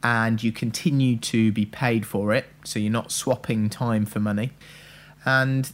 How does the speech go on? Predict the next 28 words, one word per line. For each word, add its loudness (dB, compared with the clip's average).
therefore 2
it -2
allows 4
you 2
to -6
scale. 2
And 2
the 0
reason 4
it 4
allows 4
you -2
to -2
scale 4
is 2
because -2
your 4
time 2
isn't 2
continually 0
made 4
up 0
of -4
having 0
to -2
buy 4
another 4
asset 2